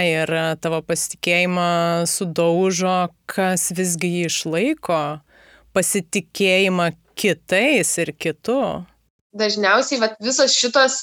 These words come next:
Speaker 2: situacijos tokios, jos yra iš tėvų, bet aš važiuoju pas vaiką. Ir vat tas vaikas ir yra viso ko ašis. Tai aš kažkaip vaiku aš pasitikiu dažniausiai,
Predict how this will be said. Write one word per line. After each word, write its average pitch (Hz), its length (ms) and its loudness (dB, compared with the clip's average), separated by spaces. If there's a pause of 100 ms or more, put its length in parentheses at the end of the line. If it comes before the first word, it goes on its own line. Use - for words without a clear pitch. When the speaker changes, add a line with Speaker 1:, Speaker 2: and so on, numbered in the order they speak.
(120)
Speaker 2:
situacijos 226 920 2
tokios, 294 520 2
jos 233 360 0
yra 247 160 2
iš 247 240 0
tėvų, 240 400 2 (220)
bet 208 260 0 (140)
aš 269 300 2
važiuoju 240 480 4
pas 226 240 -2
vaiką. 214 520 0 (280)
Ir 208 200 0
vat 220 200 2
tas 240 280 0
vaikas 214 720 4
ir 226 240 0
yra 247 320 4
viso 262 400 0
ko 226 160 4
ašis. - 760 0 (480)
Tai 233 100 4
aš 247 160 4 (220)
kažkaip 277 420 0
vaiku 247 320 4
aš 403 160 4
pasitikiu 247 580 -2
dažniausiai, 269 680 2